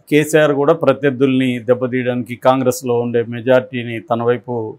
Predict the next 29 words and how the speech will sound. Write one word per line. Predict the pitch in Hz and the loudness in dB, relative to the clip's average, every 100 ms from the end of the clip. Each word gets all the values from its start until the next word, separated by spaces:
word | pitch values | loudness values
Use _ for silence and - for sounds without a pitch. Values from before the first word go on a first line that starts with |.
| _ | _
ఆ, | 107 104 101 110 | -4 -4 -4 -2
లాక్కున్నాడు, | 113 117 - 113 113 113 | 2 2 0 -6 -6 -8
తెలుగుదేశంలో | - 127 127 123 123 113 113 | -4 -2 0 -2 -4 -8 -4
లాక్కున్నాడు, | 110 110 117 113 110 110 _ _ _ _ - | -4 -4 -8 -10 -8 -10 _ _ _ _ -4
ఆ | 123 | 0
ప్రతిపక్షాలన్నింటినీ | 117 123 120 123 131 147 131 127 127 127 131 | 0 0 -2 -2 0 4 4 4 0 -2 -4
ఇబ్బందులు | 117 113 127 123 | -4 0 0 -2
పెట్టాడు. | 117 107 117 104 107 - - | -4 -2 0 0 -4 -8 -2
ఫైనల్గా | 147 139 147 135 165 - | 0 2 0 2 2 2
ఆయనే | 123 127 131 | -2 0 0
ఓడిపోయాడు. | 123 117 98 104 101 127 _ _ _ - | 2 0 0 -4 -4 -8 _ _ _ -8
ఇప్పుడు | 143 180 | -4 0
ఇక్కడ | 175 180 | 0 2
రేవంత్ | 165 139 147 160 151 | 4 6 6 6 2
రెడ్డి | 139 131 | 0 0
కూడా | 123 131 202 - _ _ _ | -2 0 0 -2 _ _ _
బీఆర్ఎస్ని | 127 143 180 180 170 151 143 - _ _ - | 0 6 6 6 4 0 -2 -4 _ _ -20
పొలిటికల్‌గా | 127 147 147 156 151 139 | 0 2 2 4 4 4
కిల్ | 135 - 131 | 2 2 0
చేసేదానికి | 127 123 131 120 117 107 208 294 - | 2 0 0 0 0 -4 -6 -8 -4
రేవంత్ | 135 143 147 | 2 2 2
రెడ్డి | 135 131 | -2 -4
కూడా | 120 131 190 | -2 0 0
ట్రై | 131 123 | 0 0
చేస్తున్నాడు, | 123 120 131 131 233 | 0 -4 -4 -4 -2
బీజేపీ | 233 165 165 165 | 2 4 4 0
కూడా | 151 175 | -2 0
ట్రై | 214 143 120 | 0 2 0
చేస్తుంది. | 101 98 - 87 | 0 -12 -18 -20